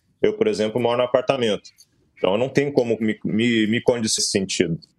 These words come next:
Então eu vejo que é uma atividade séria, uma atividade bem equilibrada, uma atividade dada pelo clube, mas que ela vai em direção em minimizar, ah, os efeitos que a gente possa ter, as dificuldades que a gente possa ter num retorno, numa volta, né?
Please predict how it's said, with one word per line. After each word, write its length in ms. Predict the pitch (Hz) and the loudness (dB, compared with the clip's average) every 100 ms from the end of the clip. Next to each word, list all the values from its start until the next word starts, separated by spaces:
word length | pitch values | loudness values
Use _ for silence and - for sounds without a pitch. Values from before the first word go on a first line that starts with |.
| _ _ | _ _
Então 220 | - 107 120 | 0 2 4
eu 100 | 107 | 2
vejo 300 | 120 120 127 | 2 2 2
que 80 | |
é 40 | 131 | 2
uma 120 | 127 | 2
atividade 880 | 120 123 113 104 110 117 107 104 90 - - - - | 2 0 2 4 4 4 2 0 -2 -8 -20 -10 -4
séria, 520 | - 131 113 117 151 | 0 2 2 2 0
uma 120 | 147 | -2
atividade 460 | 113 107 101 104 107 | -2 -2 0 -2 -2
bem 220 | 85 107 | -2 -2
equilibrada, 680 | 110 110 104 92 98 104 131 | -2 -2 -2 0 0 0 0
uma 80 | 117 | -2
atividade 300 | - 104 90 104 104 | -2 -2 0 0 0
dada 80 | 113 | 0
pelo 240 | 113 113 | 0 0
clube, 380 | - 113 120 143 - - - - | 0 0 0 -4 -8 -20 -4 -2
mas 180 | 107 | 0
que 60 | - | 2
ela 140 | 120 | 0
vai 200 | 110 123 | 0 0
em 40 | 143 | 0
direção 420 | 135 123 - 135 | 0 0 0 0
em 160 | 135 135 | 0 0
minimizar, 800 | 156 165 165 135 110 110 143 - _ _ _ | 0 0 0 2 2 0 -2 -12 _ _ _
ah, 360 | - 104 104 101 | 0 2 2 0
os 140 | 107 | 0
efeitos 480 | 120 113 123 135 143 | -2 -2 0 0 0
que 80 | 139 | -2
a 20 | |
gente 180 | 127 - | -2 -2
possa 320 | - 117 - 117 | 0 0 -2 0
ter, 160 | 120 | 0
as 100 | 127 | 0
dificuldades 640 | 113 123 139 123 110 127 - | 0 -2 0 2 2 0 -2
que 60 | |
a 40 | 120 | -4
gente 140 | - | 0
possa 260 | 117 113 113 | 0 0 0
ter 160 | 117 | 0
num 200 | 120 135 | 0 -2
retorno, 420 | 139 160 131 131 | -2 0 2 2
numa 240 | 131 135 147 | 0 -2 2
volta, 340 | 113 104 98 | 2 2 0
né? 160 | 95 | -2